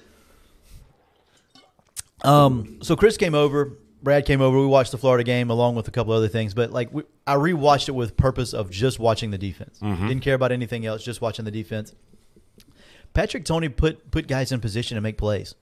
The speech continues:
Speaker 2: Yes.
Speaker 1: A-, and guys didn't make plays.
Speaker 2: Yes.
Speaker 1: Like, is some of that coaching? Yeah, sure, because you have to coach your guys to make plays. I, I'm okay with that. Like, that part I'm okay with. He also coaches the safeties.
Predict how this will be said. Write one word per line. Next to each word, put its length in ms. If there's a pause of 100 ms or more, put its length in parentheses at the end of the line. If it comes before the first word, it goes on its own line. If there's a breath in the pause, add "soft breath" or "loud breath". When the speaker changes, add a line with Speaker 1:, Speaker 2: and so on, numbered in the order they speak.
(180)
Speaker 2:
Yes. 500
Speaker 1:
A-, 180
and 140
guys 220
didn't 200
make 180
plays. 440 (200)
Speaker 2:
Yes. 380
Speaker 1:
Like, 160 (720)
is 160
some 160
of 40
that 160
coaching? 520
Yeah, 420
sure, 260
because 360
you 60
have 120
to 40
coach 240
your 80
guys 220
to 80
make 140
plays. 200
I, 180
I'm 100
okay 220
with 140
that. 140
Like, 260
that 180
part 200
I'm 100
okay 180
with. 120
He 80
also 200
coaches 320
the 60
safeties. 480